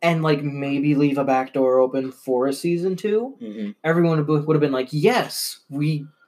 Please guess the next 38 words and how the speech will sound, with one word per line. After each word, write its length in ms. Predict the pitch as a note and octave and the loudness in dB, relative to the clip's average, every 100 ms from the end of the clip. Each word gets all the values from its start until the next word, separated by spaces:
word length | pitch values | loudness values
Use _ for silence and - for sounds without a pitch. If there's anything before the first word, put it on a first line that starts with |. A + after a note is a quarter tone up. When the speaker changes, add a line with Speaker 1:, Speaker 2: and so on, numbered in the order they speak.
| _ _ _ _ | _ _ _ _
Speaker 1:
we 180 | C#3+ C#3 | -8 -4
like 360 | C#3+ A#3+ C#4+ - | 2 2 2 -2
this. 260 | A#2+ - | -4 -4
Where 320 | C3+ D3 F#3 F#3+ | 0 4 8 6
is 160 | E3 | 4
the 120 | D3+ | 0
season 360 | D3 F3 D#3 D3 | -2 -4 -4 -4
two?" 160 | A3+ D#3+ | -2 -2
And 80 | A#2 | -2
they'd 120 | A2+ | -6
be 60 | |
Speaker 2:
Mm-hmm. 100 | G#3+ | -4
Speaker 1:
like, 160 | B3 - | -6 -6
"Sweet, 580 | - - D4 D4 - - _ _ _ | -12 -6 -2 0 -2 -6 _ _ _
we 100 | D3+ | -4
can 160 | C#3+ D3 | -2 2
bring 160 | D#3+ F3 | 2 2
it 100 | F3 | 2
back. 460 | A#3 C#3 - - | 4 4 0 -12
Speaker 2:
Mm-hmm. 400 | B2 A2 G#2 G2+ | -12 -10 -10 -4
Speaker 1:
Milk 280 | C#3+ C#3+ C#3 | 2 2 2
this 180 | D#3+ D#3+ | -2 -2
cash 320 | A3 A3 A#3+ | 0 0 0
cow." 380 | - B2 F2+ F#2+ - | -2 -4 -4 -8 -10
Speaker 2:
Mm-hmm. 280 | A2+ A#2 F#2+ - _ _ - | -8 -8 -10 -14 _ _ -8
Speaker 1:
But 160 | G3+ | -6
now, 460 | A3 C4 A3 F3+ - | -2 0 2 2 0
since 260 | - E3 | -4 -2
they're 140 | D3+ C#3 | 0 -2
like, 240 | A#2+ A2 | -2 -4
"Okay, 300 | D3 C#3 C3 | -6 -4 -4
guys, 360 | A#2 G#2+ G#2+ - | -4 -4 -6 -8
we 140 | B2+ | -8
have 340 | B2+ A#2 G#2+ G#2 | -6 -6 -8 -10
this 360 | G2 - - _ _ - D#3 _ _ _ | -10 -8 -12 _ _ -20 -20 _ _ _
big 400 | F3+ D#3 D3+ C#3 | -2 0 0 2
arc 460 | C3+ C3 C3 - - - - _ _ _ _ _ | 2 2 0 -4 -12 -14 -18 _ _ _ _ _
for 640 | - C#3 B2 A#2 A2+ G#2+ | 0 2 4 2 0 -4